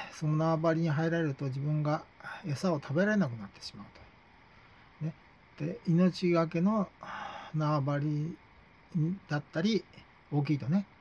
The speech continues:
えー、ちっちゃな縄張りの問題とかあるんですけども、えー、浜岩先生もね、え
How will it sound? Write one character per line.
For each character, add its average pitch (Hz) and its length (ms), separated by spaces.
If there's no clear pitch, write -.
え 143 880
ー、 - 40
ち 151 80
っ - 20
ち 180 100
ゃ 196 40
な 214 120
縄 135 260
張 131 120
り 131 260
の 139 60
問 131 260
題 123 200
と 117 100
か - 160
あ 151 160
る 127 80
ん 110 80
で 107 80
す - 100
け 147 80
ど 196 80
も、 214 160
え 160 840
ー、 - 60
浜 214 320
岩 214 220
先 202 180
生 196 140
も 117 160
ね、 131 200
え 139 60